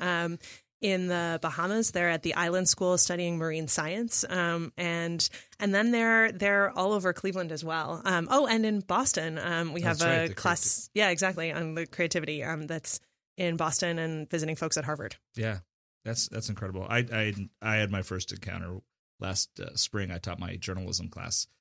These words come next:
Speaker 2: and converting a semester class to an intensive was,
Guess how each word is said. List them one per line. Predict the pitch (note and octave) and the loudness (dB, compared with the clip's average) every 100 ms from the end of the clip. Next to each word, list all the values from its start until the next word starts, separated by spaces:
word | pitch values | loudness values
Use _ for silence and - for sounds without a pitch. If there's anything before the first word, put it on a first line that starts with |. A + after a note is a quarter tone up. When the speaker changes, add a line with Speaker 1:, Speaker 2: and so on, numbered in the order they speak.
| _ _ F#2 | _ _ -8
Speaker 2:
and | F#2 F#2+ | -6 -2
converting | A2+ G#2+ A#2+ B2+ A2+ | 0 2 2 2 2
a | |
semester | - G#2+ G#2 - | 2 2 0 -4
class | - F#2 F#2 | -4 -4 -2
to | - G2 F#2 | -4 -4 -4
an | E2 | -6
intensive | F#2 - C3+ C3 G2+ F#2+ - _ _ _ - | -8 -6 -6 -4 -2 -4 -8 _ _ _ -6
was, | G2+ F#2+ F2+ - | -4 0 0 -2